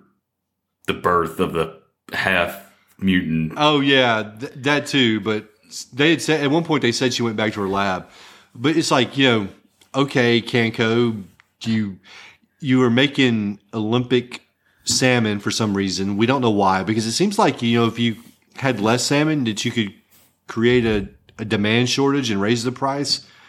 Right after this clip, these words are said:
Speaker 2: I don't know. I don't understand this. Uh, it seems like everything they were trying to do was legitimately for the good of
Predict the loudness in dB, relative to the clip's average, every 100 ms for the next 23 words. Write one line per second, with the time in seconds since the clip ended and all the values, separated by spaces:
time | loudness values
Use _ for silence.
0 | _ _ -2 2 2 2 2 2 2 0
1 | 0 -2 -4 -8 -12 -14 -20 -20 -20 -20
2 | _ _ _ -20 -20 -20 -8 -6 -2 -2
3 | 0 0 2 2 0 -2 0 2 2 0
4 | -2 -2 0 2 2 0 2 2 4 2
5 | 2 0 0 0 2 0 -2 -2 -2 -4
6 | -6 -4 0 2 2 2 -2